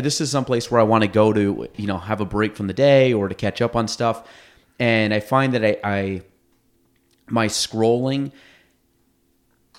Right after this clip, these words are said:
and I don't, this wasn't something I chose to do. I think just it naturally happened. My scrolling of the social media feed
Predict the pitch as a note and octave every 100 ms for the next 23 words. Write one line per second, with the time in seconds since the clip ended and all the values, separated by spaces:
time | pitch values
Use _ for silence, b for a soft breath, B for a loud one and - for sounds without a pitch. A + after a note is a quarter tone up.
0 | _ A#2+ B2+ D#3 - A2 B2 D#3 D#3 F#3+
1 | F3+ F3 D3+ G#2+ - - D3 D#3 D3 -
2 | B2+ G2+ G2 G2 G#2 C#3 B2 B2+ A2+ -
3 | - - A2+ G#2+ A2+ A#2+ - G#2+ F#2 C3
4 | C3 G2 G2 A2+ - - - C#3 D#3 D3+
5 | B2+ A2 G2+ G#2 A2+ G#2+ G#2 G#2+ A#2 B2+
6 | - C#3 C#3+